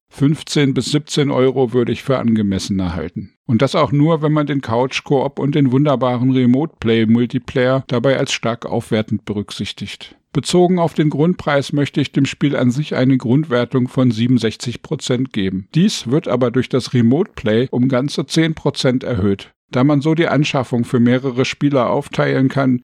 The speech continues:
und es nicht notwendig wird, dass sich jeder das Spiel kauft. Und gemeinsam ist auch der Spielspaß dann nochmal stark erhöht.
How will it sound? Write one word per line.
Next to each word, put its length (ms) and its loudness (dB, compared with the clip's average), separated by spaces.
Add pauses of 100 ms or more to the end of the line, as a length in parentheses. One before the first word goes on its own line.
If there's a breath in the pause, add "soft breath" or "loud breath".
und 100 0
es 160 -2
nicht 260 0
notwendig 600 0
wird, 180 -2
dass 140 -2
sich 180 -2
jeder 240 0
das 140 0
Spiel 300 -4
kauft. 500 -6
Und 160 0
gemeinsam 640 0
ist 100 -4
auch 140 -2
der 120 0
Spielspaß 680 -2
dann 200 -2
nochmal 520 0
stark 340 -4
erhöht. 540 -4